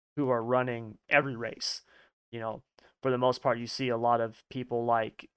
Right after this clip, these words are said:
uh, you know, like, uh, like Rico, where he's gonna run, you know, seventy or eighty percent of the events, you know, not the full one hundred.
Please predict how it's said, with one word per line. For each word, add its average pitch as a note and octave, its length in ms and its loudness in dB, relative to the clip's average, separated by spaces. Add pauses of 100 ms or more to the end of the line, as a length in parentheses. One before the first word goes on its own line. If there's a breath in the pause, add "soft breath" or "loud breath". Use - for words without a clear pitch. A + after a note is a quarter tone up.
uh, A2 320 -2 (120)
you B2 80 -6
know, A#2 100 -2
like, A#2 200 -2
uh, A2+ 140 -6
like B2 240 -6
Rico, B2+ 400 0
where A#2 260 -6
he's B2 260 -8
gonna A#2+ 200 -2
run, A#2 480 -2
you B2 100 -6
know, - 160 -10 (100)
seventy B2+ 640 0
or A2 160 -8
eighty C#3+ 260 0
percent A#2 600 -6
of A#2 120 -8
the A#2+ 120 -4
events, A2+ 440 -8
you A#2 60 -8
know, A2 100 -8
not A2+ 220 -4
the A2+ 80 -12
full A2+ 220 -6
one A2 160 -6
hundred. - 440 -12